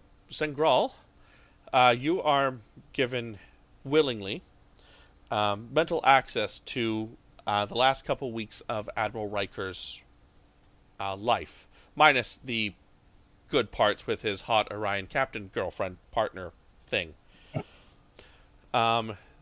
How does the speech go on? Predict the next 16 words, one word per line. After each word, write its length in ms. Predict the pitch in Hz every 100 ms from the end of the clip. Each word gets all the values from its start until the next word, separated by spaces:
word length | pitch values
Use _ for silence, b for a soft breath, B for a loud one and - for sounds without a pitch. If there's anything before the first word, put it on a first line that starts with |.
| b b _
basically, 520 | - 196 170 147 156
it, 240 | 147 123 - -
oh, 200 | 143 131 -
it 120 | 143 135 _ _ _ _ _ _ -
goes 320 | 139 139 -
through 320 | - 139 127
the 180 | 117 131
orders 380 | 127 127 135 123
that 120 | 120
were 80 | 120
given 300 | 131 120 113
to 140 | 127
him 180 | 117 117
directly 400 | 113 113 - 117
from, 460 | 107 - 123 113 113
um, 360 | 107 104 104